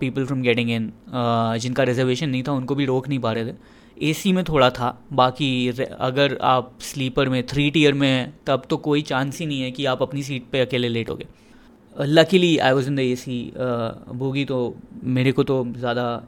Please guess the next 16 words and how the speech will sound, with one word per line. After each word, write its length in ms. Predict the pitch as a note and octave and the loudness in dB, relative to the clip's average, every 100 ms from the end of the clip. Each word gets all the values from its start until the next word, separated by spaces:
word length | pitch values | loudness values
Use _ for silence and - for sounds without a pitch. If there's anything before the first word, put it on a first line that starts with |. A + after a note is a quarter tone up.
| - | -4
अनकंफर्टेबल 640 | C3 B2+ C3 B2 B2+ B2+ | -2 0 0 2 0 2
नहीं 140 | C3 C#3 | 2 2
हुआ 140 | A#2+ | 0
कुछ। 240 | A#2 B2+ - - - - - - - | -4 -10 -12 -20 -20 -20 -20 -20 0
बीच 220 | D#3 D#3 | 2 4
में 120 | F3 F3+ | 4 4
ट्रेन 280 | E3 E3 | 4 6
एक 120 | D#3+ D3+ | 4 4
जगह 220 | D3+ D3+ | 4 6
रुकी, 380 | B2 - B2 - - - - - - | 4 2 -2 -2 -10 -20 -20 -10 -2
अ, 40 | B2+ B2 A#2+ A#2 A#2 A2+ - - | 0 2 0 -2 -2 -4 -10 -6
और 240 | B2+ C3 | 0 0
फिर 200 | B2+ C#3+ | 2 0
हम 100 | C3+ | 2
लोग 220 | C#3+ C3+ C3 | 2 2 0
सब, 260 | E3+ C#3 | 0 0